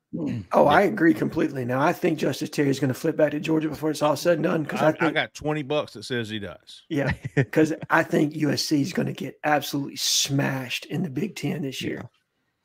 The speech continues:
Speaker 3: 'Cause they got, what, all four of their commits are from Georgia right now?
Speaker 1: Yeah.
Speaker 3: 'Cause
Speaker 2: Oh,
Speaker 3: Julian
Speaker 2: uh,
Speaker 3: Lewis,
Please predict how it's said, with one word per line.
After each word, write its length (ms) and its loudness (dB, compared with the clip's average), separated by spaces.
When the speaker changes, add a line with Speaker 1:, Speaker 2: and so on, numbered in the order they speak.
Speaker 3:
'Cause 120 0
they 80 8
got, 280 4
what, 300 0
all 260 6
four 400 0
of 80 -2
their 140 2
commits 400 -4
are 60 -4
from 180 -14
Georgia 380 -2
right 200 0
now? 220 -4
Speaker 1:
Yeah. 240 -4
Speaker 3:
'Cause 140 4
Speaker 2:
Oh, 40 -12
Speaker 3:
Julian 360 10
Speaker 2:
uh, 100 6
Speaker 3:
Lewis, 420 2